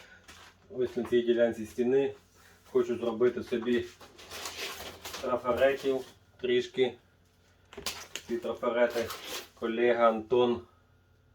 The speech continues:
робить, Антон Д Ф А. Ну так от, хочу зробити їх, щоб вони були в мене порепані, і для цього буду використовувати кракелюр лак.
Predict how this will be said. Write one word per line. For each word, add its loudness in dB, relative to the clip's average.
робить, -6
Антон -4
Д -2
Ф -4
А. -2
Ну -2
так 2
от, -2
хочу -4
зробити 4
їх, -6
щоб -2
вони 6
були 8
в 4
мене 6
порепані, 8
і -2
для 4
цього 10
буду 2
використовувати 6
кракелюр 4
лак. 0